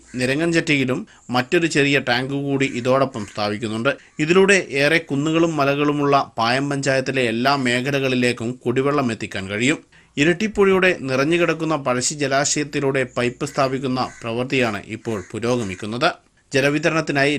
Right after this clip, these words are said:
രണ്ട് എച്ച് ഡി പി ഇ പൈപ്പുകളാണ് സ്ഥാപിക്കുന്നത്. എന്തെങ്കിലും കാരണവശാൽ ഒരു പൈപ്പിന് തകരാർ സംഭവിക്കുകയാണെങ്കിൽ പകരം ഉപയോഗിക്കുവാനാണ് രണ്ടാമത്തെ പൈപ്പ് സ്ഥാപിക്കുന്നത്.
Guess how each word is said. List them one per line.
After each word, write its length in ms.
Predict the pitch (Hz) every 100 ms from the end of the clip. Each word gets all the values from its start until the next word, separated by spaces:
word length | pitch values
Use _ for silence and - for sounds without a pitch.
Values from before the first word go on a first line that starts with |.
| 127
രണ്ട് 300 | 131 143 170 175 -
എച്ച് 220 | 127 127
ഡി 180 | 160 165 160
പി 100 | 160 147 147
ഇ 20 | 143 - -
പൈപ്പുകളാണ് 600 | 127 123 139 127 120 110 - -
സ്ഥാപിക്കുന്നത്. 680 | - 113 120 123 113 117 - _ _ -
എന്തെങ്കിലും 420 | 120 120 127 139 135
കാരണവശാൽ 520 | 135 139 139 - 135 -
ഒരു 200 | 120 139 151
പൈപ്പിന് 360 | 135 135 147 139
തകരാർ 280 | 131 131 151 156
സംഭവിക്കുകയാണെങ്കിൽ 880 | 151 139 143 143 147 139 135 139 131 104 -
പകരം 340 | 123 127 143 160
ഉപയോഗിക്കുവാനാണ് 920 | 123 127 135 147 139 143 139 135 127 127
രണ്ടാമത്തെ 520 | 113 117 135 139 131 113 -
പൈപ്പ് 280 | 110 - 98 _ -
സ്ഥാപിക്കുന്നത്. 680 | 123 110 107 113 117 135